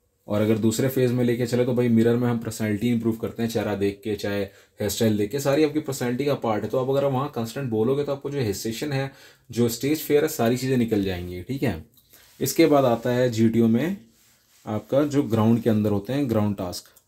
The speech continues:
ठीक है। तो ग्राउंड टास्क लिख देता हूँ यहाँ पे, ग्राउंड टास्क समझ लेना। ग्राउंड टास्क के लिए भी आपका दिमाग एक्टिव होना चाहिए, खुला होना चाहिए।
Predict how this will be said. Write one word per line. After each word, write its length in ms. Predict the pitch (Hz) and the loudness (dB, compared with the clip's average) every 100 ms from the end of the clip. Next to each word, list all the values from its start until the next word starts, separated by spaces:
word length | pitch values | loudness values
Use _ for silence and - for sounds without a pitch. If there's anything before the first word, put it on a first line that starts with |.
| _ | _
ठीक 160 | 120 131 | -10 -6
है। 120 | 107 90 _ _ _ _ _ _ _ _ _ _ _ 110 | -6 -6 _ _ _ _ _ _ _ _ _ _ _ 0
तो 440 | 104 104 98 - _ _ _ _ _ _ _ - | 2 2 0 -4 _ _ _ _ _ _ _ -6
ग्राउंड 420 | 113 110 113 113 | 0 2 2 2
टास्क 280 | 107 104 107 | 0 -2 -4
लिख 100 | 101 | -6
देता 280 | 98 - | -8 -8
हूँ 80 | 101 | -6
यहाँ 180 | 101 98 | -4 -4
पे, 160 | - 120 | -6 -4
ग्राउंड 220 | 101 98 | -2 -2
टास्क 200 | 101 - | -4 -4
समझ 140 | 98 | -4
लेना। 140 | 98 139 | -2 -2
ग्राउंड 320 | 131 139 147 | 0 0 2
टास्क 220 | 143 139 | 2 0
के 80 | 143 | -2
लिए 100 | 143 | 0
भी 100 | 151 | 2
आपका 220 | 143 147 | 0 0
दिमाग 320 | 131 123 131 | -2 -2 -2
एक्टिव 280 | 123 113 131 | -4 -2 -2
होना 180 | 120 110 | 0 0
चाहिए, 240 | 101 135 | -2 -8
खुला 200 | - 117 | -2 0
होना 200 | 123 113 101 | 2 0 -2
चाहिए। 340 | 104 95 | -4 -6